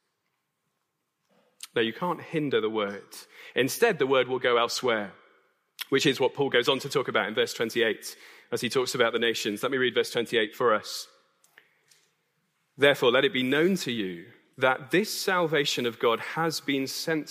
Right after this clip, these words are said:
to the Gentiles. They will listen." "Don't think you can hinder this," says Paul. "The juggernaut of the gospel. If Israel rejects it, it goes to the nations instead.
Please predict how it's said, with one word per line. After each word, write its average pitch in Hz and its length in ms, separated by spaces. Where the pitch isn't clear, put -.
to 151 120
the 131 100
Gentiles. 110 1120
They 131 300
will 110 160
listen." 98 420
"Don't 147 220
think 151 140
you 135 60
can 127 120
hinder 131 260
this," 113 320
says 110 260
Paul. 101 360
"The 123 100
juggernaut 143 880
of 127 200
the 120 100
gospel. 117 540
If 135 260
Israel 190 420
rejects 190 400
it, 208 140
it 156 160
goes 165 240
to 151 80
the 139 80
nations 120 360
instead. 104 460